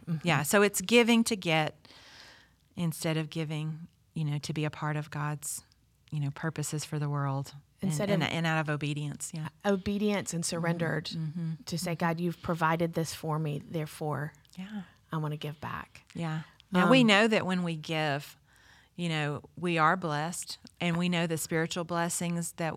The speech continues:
Speaker 2: that we receive. But again, you know,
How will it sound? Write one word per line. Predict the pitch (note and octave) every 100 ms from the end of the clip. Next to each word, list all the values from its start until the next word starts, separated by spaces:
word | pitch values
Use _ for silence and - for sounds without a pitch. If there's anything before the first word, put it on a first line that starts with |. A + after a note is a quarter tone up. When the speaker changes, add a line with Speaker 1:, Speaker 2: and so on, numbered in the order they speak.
| -
Speaker 2:
that | D#3 D#3
we | D#3+ D#3+
receive. | D#3+ D3+ D#3 D#3 E3+ - - - - -
But | E3 D#3
again, | - E3 E3+ F3 E3 D#3+ D3 - - _ _
you | E3 D#3
know, | D3 C#3+